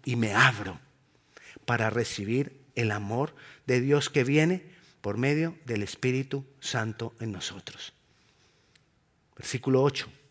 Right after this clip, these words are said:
Estamos hablando ahorita, ahorita del amor. Mas Dios muestra su amor para con nosotros en que siendo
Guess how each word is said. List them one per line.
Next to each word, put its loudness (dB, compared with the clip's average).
Estamos -4
hablando 2
ahorita, -2
ahorita -2
del -2
amor. -4
Mas 0
Dios 6
muestra 2
su 0
amor 0
para 4
con 0
nosotros 0
en -2
que 0
siendo 4